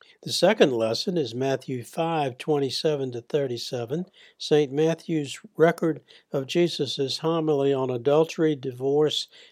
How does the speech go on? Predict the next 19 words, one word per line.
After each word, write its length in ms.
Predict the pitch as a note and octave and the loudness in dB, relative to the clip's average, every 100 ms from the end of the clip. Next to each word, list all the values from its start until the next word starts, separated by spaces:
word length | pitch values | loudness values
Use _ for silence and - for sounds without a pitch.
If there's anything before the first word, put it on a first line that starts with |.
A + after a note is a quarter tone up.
| - | -6
and 160 | C#3+ | -4
the 80 | C3+ | -2
swearing 480 | B2 D3+ C#3+ C3+ B2+ | -2 0 2 2 -2
of 120 | A#2+ | -4
o-, 300 | C3 C3 C3 _ _ _ _ | -2 -2 -2 _ _ _ _
oaths. 520 | D#3+ D#3 B2+ - - - _ _ _ _ _ _ _ _ _ _ _ - | 6 6 6 -4 -10 -12 _ _ _ _ _ _ _ _ _ _ _ -4
Isaiah 540 | C#3 A#2+ C3 F3 D#3+ | -2 2 6 6 6
is 260 | C#3+ C#3 - | 4 2 -2
the 80 | A#2+ | -4
subject 460 | - D3 C3+ C3 | 0 0 0 -2
of 160 | C3 - | -4 -2
part 300 | C#3+ C3+ B2+ | 0 0 -2
two, 200 | F3 E3 | -6 -4
chapter 420 | - C#3+ - C3+ | 0 -2 -2 -6
one 400 | C3 D#3 F#3 F#3 | -4 -4 -2 -2
in 160 | D#3 C#3 | -2 -4
our 160 | A#2+ | -6
bookstore 460 | A#2 C#3 - - B2+ | -6 -8 -6 -6 -6
publication, 840 | D3 C3+ B2 A#2+ C3+ B2+ C3+ A#2+ | -4 -6 -6 -6 -6 -6 -8 -10